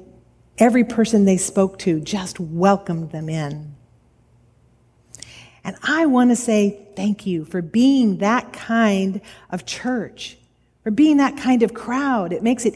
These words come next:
easy to invite our friends and neighbors knowing that. To know that this is the crowd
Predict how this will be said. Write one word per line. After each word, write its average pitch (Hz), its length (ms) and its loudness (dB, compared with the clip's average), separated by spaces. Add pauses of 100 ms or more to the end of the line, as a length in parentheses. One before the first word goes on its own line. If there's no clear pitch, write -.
easy 185 840 0 (260)
to 233 140 -2
invite 220 440 2
our 226 200 0
friends 220 360 0
and 208 200 2
neighbors 175 760 -6
knowing 165 400 -10
that. 143 300 -12 (2250)
To 226 100 0
know 226 200 6
that 190 280 0
this 226 480 2
is 196 200 -2
the 208 100 -2
crowd 170 640 -4